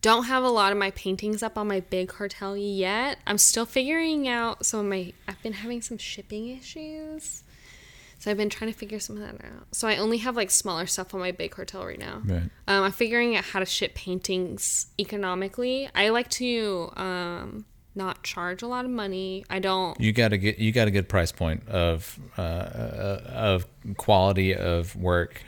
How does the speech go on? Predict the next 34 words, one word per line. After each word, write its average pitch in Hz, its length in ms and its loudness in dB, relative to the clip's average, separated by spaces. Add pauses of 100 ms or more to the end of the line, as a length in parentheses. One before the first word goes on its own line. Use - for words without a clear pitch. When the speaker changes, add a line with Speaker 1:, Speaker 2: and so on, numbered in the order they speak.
Speaker 1:
Mm-hmm. 202 80 -10
Speaker 2:
to, 80 480 4 (480)
um, 82 320 -2
what 85 180 2
people 85 340 0
wanna 80 240 2
pay. 80 360 0 (260)
Speaker 1:
I 240 80 2
wanna 262 280 4
keep 254 180 -4
my 202 100 4
work 180 240 0
really 175 220 2
affordable 160 680 -6
Speaker 2:
It's - 100 0
Speaker 1:
so 202 60 2
that, 196 160 2
Speaker 2:
good. - 60 0
Speaker 1:
like, 175 400 4
a 190 120 6
regular 190 540 2
person 175 800 -2
Speaker 2:
Right. 165 120 4
Speaker 1:
can 180 200 2
buy 165 160 -2
my 165 220 -4
work 165 360 -4
and 190 140 2
you 185 80 2
don't 170 140 -2
have 175 160 -2
to 180 100 -6
be, 156 160 -8
like, - 400 -6